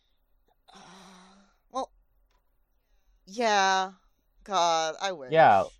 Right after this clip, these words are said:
Speaker 2: and
Speaker 1: I
Speaker 2: it,
Speaker 1: really
Speaker 2: and it would have
Speaker 1: wish.
Speaker 2: mean, meant that Shigechi was around longer, and thus the tragedy of his death hit harder.
Speaker 1: And then I would have just cried more. <laughs>
Speaker 2: Yeah, and?
Speaker 1: I already cry hard enough when I think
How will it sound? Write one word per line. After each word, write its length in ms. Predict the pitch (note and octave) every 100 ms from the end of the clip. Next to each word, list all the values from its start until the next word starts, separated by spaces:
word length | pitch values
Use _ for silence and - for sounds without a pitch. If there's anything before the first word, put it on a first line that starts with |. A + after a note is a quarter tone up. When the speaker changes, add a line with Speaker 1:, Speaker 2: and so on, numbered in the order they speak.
| A2
Speaker 2:
and 140 | A2+
Speaker 1:
I 20 |
Speaker 2:
it, 40 | A2+
Speaker 1:
really 100 | B2+
Speaker 2:
and 80 | C3
it 60 |
would 180 | B2 C#3
have 120 | C3
Speaker 1:
wish. 60 | A#2+
Speaker 2:
mean, 220 | B2 B2 A2
meant 280 | B2 A#2 A#2
that 100 | G2+
Shigechi 420 | - A#2+ C3 B2+
was 160 | A2+ A#2
around 520 | A2 A#2 C3+ D#3 C3
longer, 440 | G#2 G2 G2 G2
and 280 | F2+ F#2+ F#2
thus 260 | G2+ G2+ -
the 60 | G#2+
tragedy 400 | - G#2+ G2+ G2
of 80 | F#2
his 140 | F#2
death 240 | F#2 F#2+ F2 -
hit 80 | F2+
harder. 380 | F#2 - F2 - _ _ _ _ _ _ _ _ _ _ _ _ _ _ _ _ _ _ _ _
Speaker 1:
And 80 | F#3+
then 80 | G#3+
I 60 |
would 120 | A#3 A3
have 80 |
just 140 | G3+ -
cried 340 | - G#3 G#3+
more. 220 | - D3 G#3 D#4
<laughs> 160 | A#3 -
Speaker 2:
Yeah, 360 | C#4+ G3+ D4 F3+ D4+ -
and? 300 | D4+ G#2 G3 - C#4 - _ _ _ C#4 _ _ _ _ -
Speaker 1:
I 60 |
already 260 | C4 C#4 C#4+
cry 220 | C4 C4+ B3+
hard 200 | B3+ A#3+
enough 240 | A#3+ A#3+
when 140 | A3
I 120 | G3+ G3
think 320 | G#3 G3 G3+